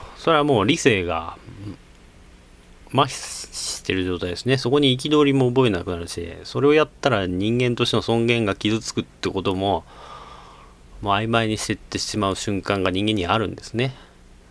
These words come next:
で、こうなると道徳的が、道徳的ではありえないってことなんですね、人間って。ということですね。まあ、自分がな-、自分の理性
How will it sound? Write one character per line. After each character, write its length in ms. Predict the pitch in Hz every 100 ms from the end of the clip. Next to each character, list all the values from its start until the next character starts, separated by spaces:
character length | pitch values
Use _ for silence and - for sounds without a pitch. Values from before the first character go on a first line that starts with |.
| - - -
で、 280 | 110 117 113 - - - - - - - - - - - -
こ 140 | 147 151
う 20 |
な 120 | 151
る 80 | 135
と 120 | 127
道 200 | 92 113
徳 380 | - - 120 -
的 300 | 123 113 101
が、 200 | 113 - -
道 200 | 113 123 127 - - -
徳 220 | - 127 -
的 220 | 107 120
で 100 | 113
は 180 | - 85
あ 60 |
り 120 | 101
え 60 | 127
な 100 | 107
い 40 |
っ 20 | -
て 100 | 90
こ 80 |
と 80 | 87
な 120 | 85
ん 20 | -
で 60 |
す 80 | -
ね、 80 | 143
人 200 | 87 82
間 120 | 82
っ 20 |
て。 280 | 82 - - - - - - - - - - - - - - - - - - - - - - - - - - -
と 140 | - 120
い 80 | 107
う 80 |
こ 100 | 98
と 80 | 92
で 60 | -
す 60 |
ね。 80 | 104
ま 100 | 117
あ、 20 |
自 180 | 107 101
分 160 | 123 190
が 100 | 190
な-、 140 | 147 -
自 180 | 101 117
分 100 | 170
の 100 | 175
理 120 | 202
性 440 | 160 113 90 -